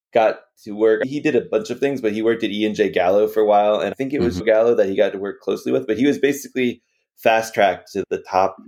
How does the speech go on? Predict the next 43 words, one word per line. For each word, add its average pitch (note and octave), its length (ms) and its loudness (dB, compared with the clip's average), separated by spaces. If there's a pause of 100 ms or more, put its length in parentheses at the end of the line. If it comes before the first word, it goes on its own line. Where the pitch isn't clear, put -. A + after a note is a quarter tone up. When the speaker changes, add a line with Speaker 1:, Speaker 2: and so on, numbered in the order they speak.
Speaker 1:
strategy F#2+ 680 0
team E2+ 600 -8
at F2 340 2
E G2+ 80 -6
and F2+ 120 -6
J F2+ 120 0
Gallo. F2 280 2
He F#2+ 80 -2
was F#2+ 120 -4
working F#2+ 280 -2
directly G2 360 -2
with F#2 140 -4
the F#2 80 -8
top F#2 320 0
brass F2 360 0
there F2+ 180 4
and F2 80 -6
helping F#2+ 260 -2
develop F2+ 460 0 (260)
strategies F#2+ 460 -2
for - 120 -6
acquisition, G2 720 -2
for F2+ 100 -8
selling G2+ 280 0
their F#2 120 0
wines. F#2 380 -4
And F2 160 -4 (240)
for C3 100 0
those C3+ 200 4
who C3+ 60 0
don't A2+ 180 4
know, G#2 260 4
a G2 60 2
lot G#2 260 4
of F#2+ 220 0
the A2 80 2
brands G2+ 420 -2
on F#2+ 160 0
most F#2+ 180 -2
grocery G2 300 -4
store F2+ 220 -4
shelves, G2+ 420 0
like, F2+ 140 -2